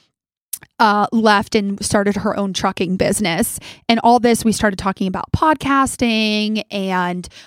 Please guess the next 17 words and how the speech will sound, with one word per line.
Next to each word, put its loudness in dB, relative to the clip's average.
mindfulness 2
and -2
how -2
she -2
wanted 2
to -2
get -2
into -2
meditation 2
and -2
all 4
of -2
these -4
people -2
that -6
she -2
looks -12